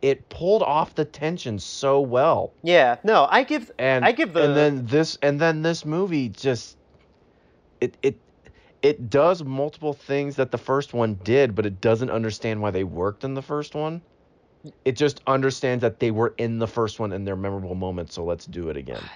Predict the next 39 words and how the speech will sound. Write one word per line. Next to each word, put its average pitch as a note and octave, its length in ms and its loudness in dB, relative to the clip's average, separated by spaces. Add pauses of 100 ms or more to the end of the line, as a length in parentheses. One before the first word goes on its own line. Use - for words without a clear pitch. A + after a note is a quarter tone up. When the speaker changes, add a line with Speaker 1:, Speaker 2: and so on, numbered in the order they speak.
(600)
Speaker 2:
Just - 220 -12
diminishing E3 440 -2
returns, B2 500 -8
that's C3+ 160 -8
all B2 160 0
it A#2 80 -6
is. A#2+ 380 -8
When D3+ 120 -6
you D3 60 -4
boil D3+ 340 0
it B2 120 -6
down C3 240 -4
to C3 140 -10
its B2 140 -10
basic C3 380 -8
atoms, B2+ 340 -4
it's C#3+ 120 -14
just - 180 -14
diminishing B2+ 420 -8
returns, A#2+ 760 -10
and D3 140 -8
clearly E3 340 2
less C#3 280 0
investment C3 440 -2
into B2+ 220 -10
it C3 100 -6
than A#2+ 120 -8
the A#2 80 -6
first - 340 -12
one. B2 300 -10 (680)
Speaker 1:
Yeah. F3+ 280 -10
Speaker 2:
In F#3+ 100 6
all E3 400 10
front, - 260 -8
in D#3 140 0
all C#3+ 160 6
fronts, A#2 400 -8
budgetary, D3 800 0 (140)
creatively. C3+ 760 -2